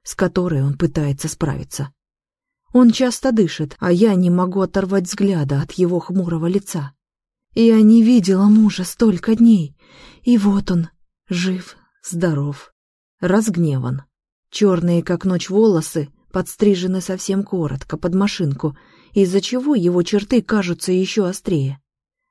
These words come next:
Олег далёк от изящного идеала — он массивный и грозный. И сейчас он напоминает мне отвесную скалу с рваными краями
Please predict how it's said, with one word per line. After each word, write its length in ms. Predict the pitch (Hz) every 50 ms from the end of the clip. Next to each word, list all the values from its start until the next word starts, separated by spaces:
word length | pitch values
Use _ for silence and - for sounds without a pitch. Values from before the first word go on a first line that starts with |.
| _ _ _ _ _ -
Олег 360 | 180 180 180 175 170 165 170
далёк 420 | 160 180 185 196 170 143 135 -
от 160 | 139 139 -
изящного 580 | 151 147 156 147 135 135 - 156 151 147 151 156
идеала — 480 | 156 170 160 143 127 127 127 135 139 - _ _ _ _ _ -
он 180 | 175 165 160
массивный 720 | 160 156 156 156 - - - 226 220 202 175 151 143 139 147
и 60 | 156
грозный. 600 | 156 170 165 156 139 131 131 - 131 127 127 - _ _ _ _ _ _ _ _ _ -
И 80 | - 175
сейчас 480 | - 208 196 - - 233 214 - -
он 100 | 190 185
напоминает 680 | 180 185 175 - 196 196 208 214 233 233 202 170 - 175
мне 320 | 185 190 185 175 165 - _ _ _ _ _
отвесную 680 | - 185 175 - 214 208 214 202 - - 185 175 170
скалу 340 | 170 - - 196 202 226 247
с 140 | 214 - -
рваными 480 | 185 180 185 190 190 190 190 196 202 202
краями 680 | - - 220 226 226 196 175 139 139 143 143 143 139